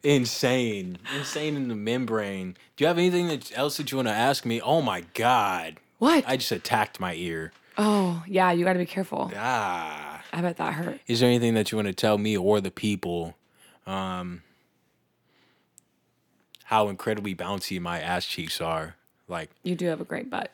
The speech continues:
Speaker 1: how you always steal the covers when we sleep.
Speaker 2: Okay, lately you've been stealing the
Speaker 1: Like,
Speaker 2: covers.
Speaker 1: ninety-nine
Speaker 2: Okay, so
Speaker 1: out of
Speaker 2: here's the
Speaker 1: a hundred
Speaker 2: thing.
Speaker 1: times you steal the
Speaker 2: I
Speaker 1: covers.
Speaker 2: sleep clothed, and Keyshawn sleeps unclothed.
Speaker 1: I sleep in the no.
Speaker 2: And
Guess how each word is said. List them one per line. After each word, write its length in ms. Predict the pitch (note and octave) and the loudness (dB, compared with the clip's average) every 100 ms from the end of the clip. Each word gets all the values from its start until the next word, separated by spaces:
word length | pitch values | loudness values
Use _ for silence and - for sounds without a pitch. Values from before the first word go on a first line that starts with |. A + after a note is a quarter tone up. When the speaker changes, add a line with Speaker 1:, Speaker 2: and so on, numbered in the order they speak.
| _ _ _ - | _ _ _ -6
Speaker 1:
how 100 | G#2 | -2
you 160 | G#2 G#2+ | 0 4
always 360 | G#2+ A#2 A2+ | 6 6 4
steal 280 | - - G#2+ | 0 2 4
the 60 | G2 | 4
covers 640 | - G2+ F2+ E2+ D#2+ - - | 0 -2 -2 -4 -4 -6 -8
when 140 | F2+ F2+ | -10 -8
we 100 | F2 | -6
sleep. 420 | - F#2 F2 - _ _ _ - | -6 -6 -6 -10 _ _ _ 2
Speaker 2:
Okay, 240 | A#3+ F#3 | 4 4
lately 340 | - G#3+ B3+ F4 | 6 6 6 6
you've 240 | C4 G3 | 6 4
been 120 | F#3 | 4
stealing 300 | E3+ - F#2 | 0 -2 -4
the 60 | - | -6
Speaker 1:
Like, 60 | - B2 A2+ | 0 0 0
Speaker 2:
covers. 80 | G2+ | -4
Speaker 1:
ninety-nine 760 | G#2+ C3+ C#3+ C3+ A2+ A2+ A2+ G#2 | -6 -4 -4 -2 0 0 2 6
Speaker 2:
Okay, 260 | A#3+ A#3 | 6 8
so 140 | G#3 A3+ | 6 6
Speaker 1:
out 40 | |
of 40 | A3+ | 8
Speaker 2:
here's 260 | B3 C4+ | 8 6
the 60 | A3 | 6
Speaker 1:
a 40 | |
hundred 80 | A3 | 4
Speaker 2:
thing. 100 | F#3+ F3 | 2 2
Speaker 1:
times 120 | F#3 | -2
you 100 | F#3+ | -4
steal 200 | - F2+ | -4 -4
the 60 | - | -4
Speaker 2:
I 20 | - G#3 A#3+ | 4 6 8
Speaker 1:
covers. 140 | D4 | 6
Speaker 2:
sleep 460 | - D#4+ D#4+ - - | 4 4 2 0 -6
clothed, 680 | - F#3 D#3+ F3+ C4+ - - _ _ _ | 4 6 6 4 2 -4 -18 _ _ _
and 220 | G3 F#3+ | 2 2
Keyshawn 480 | F#3 A3 - G3 F#3 | 4 2 4 4 4
sleeps 320 | - F3+ E3+ - | 2 0 0 2
unclothed. 640 | F3 F3+ E3+ D#3+ G#3+ - - | 2 2 2 4 2 0 -8
Speaker 1:
I 100 | G2 | -8
sleep 300 | - A2 F#2 | -4 -4 -4
in 140 | F#2+ | -8
the 60 | F2+ | -8
no. 600 | F2+ F#2 F#2 F2+ F2 D#3 | -8 -6 -4 -6 -8 -4
Speaker 2:
And 580 | G3+ G#3 G3+ G3+ G3 F#3+ | 2 4 4 4 4 2